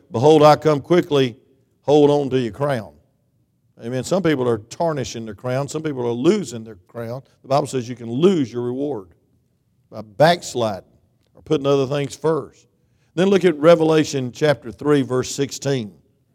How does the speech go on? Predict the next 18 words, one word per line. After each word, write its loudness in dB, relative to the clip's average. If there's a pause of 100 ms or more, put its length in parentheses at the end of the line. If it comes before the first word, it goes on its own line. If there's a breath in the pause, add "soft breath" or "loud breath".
(400)
Revelation 2
three 2
sixteen. -6 (1400)
<clears throat> -
The 6
Bible 10
says, 2
"So 6
then, 4
because 4
thou 6
art 4
lukewarm 4
and 2
neither 2
cold 2
nor 0
hot, 0